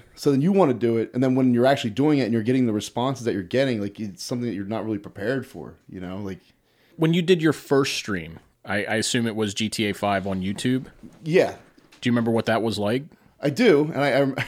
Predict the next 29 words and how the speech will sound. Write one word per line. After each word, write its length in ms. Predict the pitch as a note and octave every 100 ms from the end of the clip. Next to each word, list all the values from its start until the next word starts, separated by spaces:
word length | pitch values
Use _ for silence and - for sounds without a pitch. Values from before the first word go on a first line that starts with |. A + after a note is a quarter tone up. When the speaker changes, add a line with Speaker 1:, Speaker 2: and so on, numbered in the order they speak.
| - G3+ -
Speaker 1:
I 80 | D3 - -
<laughs> 120 | -
so 160 | F#3+
real 260 | C#3 D#3+ F#3
quick, 280 | F#3+ G3 -
though, 300 | A#2+ A#2+ A#2+
um, 320 | A#2+ A2+ G#2+
I 120 | - B2+
got 180 | C#3+
that 240 | C3+ A#2+ C#3
H 160 | B2+
P 100 | C3+
laptop, 680 | A#2+ B2 - B2+ A#2 A2+ _ _ - _ -
and 140 | A#2+ A#2+
then 160 | A2+
fast 300 | - A#2+ A#2+
forward, 440 | C3 B2 A#2+ A#2 -
I 100 | A#2+
decided 280 | B2 A#2 C3
to 20 | B2+
start 120 | B2+
making 140 | A2
my 80 | A2+
own 160 | C3 C3
tutorials 640 | A2+ C#3+ D3 G#2 - - - _ _ _ _
for, 500 | - A2+ A2 G2 C2
for 160 | - G2+
Red 240 | G#2 F#2+
Dead, 300 | G2 -